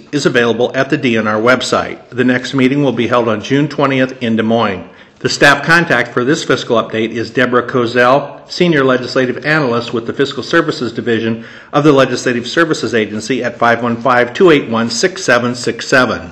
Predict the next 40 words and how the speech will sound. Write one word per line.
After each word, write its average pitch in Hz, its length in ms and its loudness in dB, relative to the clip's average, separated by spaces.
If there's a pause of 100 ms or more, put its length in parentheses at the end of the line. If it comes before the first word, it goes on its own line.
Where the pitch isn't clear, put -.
(100)
Fiscal - 320 4
Update, 147 480 2
Fiscal 135 260 -2
Services 147 480 2
Division, 143 420 2
May 117 140 2
twenty-fourth, 139 640 0
two 123 100 0
thousand 117 320 2
seventeen, 107 720 0
Public 139 320 2
Safety 135 400 0
Advisory 117 600 2
Board 101 360 -2
meeting. 110 480 0 (160)
The 143 80 4
Public 180 340 4
Safety - 880 0
Advisory 143 540 4
Board, 104 360 0
P 139 160 4
S - 180 2
A 117 160 4
B, 110 500 0 (180)
met 143 280 4
May 139 140 2
seventeenth, 143 680 2
two 131 100 2
thousand 120 300 2
seventeen, 120 560 2
in 135 160 0
the 160 80 4
Legislative 120 580 2
Dining 123 320 4
Room 104 320 -2
in 135 100 0
the 143 140 0
Iowa 107 320 -4
State 107 320 -2
Capitol. 127 500 2